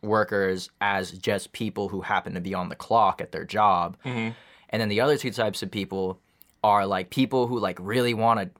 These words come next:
Speaker 1: like, empathize with you, and, like, they always flex, like,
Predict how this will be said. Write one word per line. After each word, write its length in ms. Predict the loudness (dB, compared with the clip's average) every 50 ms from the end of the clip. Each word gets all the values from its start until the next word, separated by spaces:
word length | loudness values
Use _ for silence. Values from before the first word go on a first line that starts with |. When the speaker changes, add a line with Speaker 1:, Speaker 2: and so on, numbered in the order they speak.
| _ _ -4
Speaker 1:
like, 260 | -4 -4 -4 -4 _
empathize 560 | -6 -4 -4 -6 -2 0 0 2 2 0 -2
with 140 | -6 -6 -4
you, 300 | -4 -2 0 0 0 0
and, 120 | 0 -2
like, 160 | -4 -6 -6
they 100 | _ -2
always 240 | 0 0 0 0 -2
flex, 480 | -6 _ -2 0 2 2 0 -2 -6 -4
like, 240 | -4 -4 -4 -4